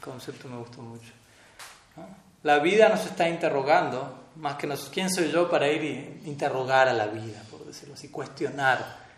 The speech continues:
a la realidad? No, la pregunta me llega a mí y la única manera que puedo responder es de la responsabilidad personal, haciéndome cargo, en otras palabras, de mí mismo, haciéndome cargo de que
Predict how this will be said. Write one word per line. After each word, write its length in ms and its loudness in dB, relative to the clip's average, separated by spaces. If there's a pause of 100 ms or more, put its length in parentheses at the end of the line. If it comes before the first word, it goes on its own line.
(240)
a 100 -2
la 140 0
realidad? 460 0
No, 480 -6
la 140 -2
pregunta 380 4
me 140 0
llega 240 0
a 20 0
mí 240 -6 (520)
y 40 -6
la 120 4
única 180 0
manera 320 6
que 100 2
puedo 200 2
responder 400 -2
es 120 -2
de 80 -4
la 120 2
responsabilidad 1120 -2
personal, 380 -8
haciéndome 540 2
cargo, 360 8
en 80 -4
otras 200 -10
palabras, 560 -4 (480)
de 120 -4
mí 160 -2
mismo, 520 -10
haciéndome 460 -6
cargo 320 2
de 80 -2
que 260 -10